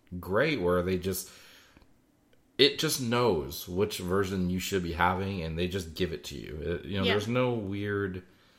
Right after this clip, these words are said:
Speaker 1: loopholes on which version you're gonna have.
Speaker 2: Yeah.
Speaker 1: So this is, like, a win-loss, I think, for people.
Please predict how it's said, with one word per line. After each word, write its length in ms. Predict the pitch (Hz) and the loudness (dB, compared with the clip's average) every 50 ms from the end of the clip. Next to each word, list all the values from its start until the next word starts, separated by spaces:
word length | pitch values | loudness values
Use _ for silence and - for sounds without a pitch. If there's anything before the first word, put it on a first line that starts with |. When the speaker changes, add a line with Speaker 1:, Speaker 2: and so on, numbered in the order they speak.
| _ _ _ - | _ _ _ -8
Speaker 1:
loopholes 760 | - 92 101 107 104 - - - 98 90 85 85 87 87 87 | -4 -2 -2 -2 -2 -4 -2 2 2 4 4 4 2 2 0
on 200 | 87 85 85 85 | 0 -2 0 0
which 200 | 95 98 - - | -2 -2 -2 -2
version 360 | 92 98 98 95 95 95 92 | 0 0 0 2 0 0 0
you're 100 | 90 92 | 0 0
gonna 300 | 90 92 90 87 85 78 | 0 -2 -2 -2 -4 -4
have. 520 | 76 82 80 80 73 73 73 71 - - - _ _ - - | -4 -4 -4 -4 -4 -4 -6 -6 -10 -14 -18 _ _ -12 -8
Speaker 2:
Yeah. 240 | 254 240 233 - - - - - - _ - | -4 -4 -4 -4 -8 -12 -16 -20 -20 _ -4
Speaker 1:
So 120 | - 135 | 0 2
this 160 | 135 156 175 175 | 6 6 6 6
is, 60 | 156 | 6
like, 100 | 160 143 | 6 6
a 60 | 135 | 6
win-loss, 560 | 120 113 113 104 95 95 87 80 78 78 - 85 | 8 8 6 6 6 2 2 2 0 -2 0 2
I 100 | 90 87 | 2 2
think, 320 | - - 92 87 85 87 | 2 0 -2 -2 -2 -4
for 160 | - - 87 82 | -2 0 0 0
people. 540 | - - 87 - - 85 80 78 82 - | 0 -2 -6 -4 -2 -2 -2 -2 -2 -4